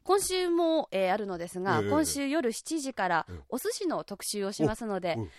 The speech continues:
Speaker 1: はい。ぜひ見ていただければ嬉しいです。
Speaker 2: はい。必ず見ます。
Speaker 1: お願いします。
Speaker 2: ええ。それではね、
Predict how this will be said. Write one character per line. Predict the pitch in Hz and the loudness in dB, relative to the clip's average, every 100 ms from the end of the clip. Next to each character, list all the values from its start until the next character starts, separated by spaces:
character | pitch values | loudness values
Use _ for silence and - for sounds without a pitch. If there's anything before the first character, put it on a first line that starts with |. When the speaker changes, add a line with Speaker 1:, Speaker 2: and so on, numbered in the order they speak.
| - | -8
Speaker 1:
は | - 330 240 | 2 4 4
い。 | |
ぜ | 262 | 0
ひ | 311 277 - | -4 -4 -2
見 | 254 | -2
て | 269 233 | 2 2
い | |
た | 220 | 2
だ | 220 | 0
け | 226 | 2
れ | 226 | 2
ば | 220 | 4
嬉 | 208 220 | 2 0
し | 233 | -2
い | 202 | 0
で | 202 | 2
す。 | 240 - 80 | 0 -8 -8
Speaker 2:
は | 90 117 143 | 0 4 4
い。 | 147 - _ _ _ | 2 -6 _ _ _
必 | 80 90 101 | -10 -2 -2
ず | 95 | -2
見 | 98 98 | -4 -2
ま | 110 123 | 0 0
す。 | - - | 0 -6
Speaker 1:
お | 220 | -4
願 | 233 262 | 2 4
い | 294 | 4
し | 294 | 2
ま | 294 311 359 | 4 4 4
す。 | - | 2
Speaker 2:
え | 143 | 0
え。 | 110 _ _ - _ _ _ _ _ | -2 _ _ -20 _ _ _ _ _
そ | 147 | -10
れ | 170 | -2
で | |
は | 202 139 | 0 2
ね、 | 135 | 0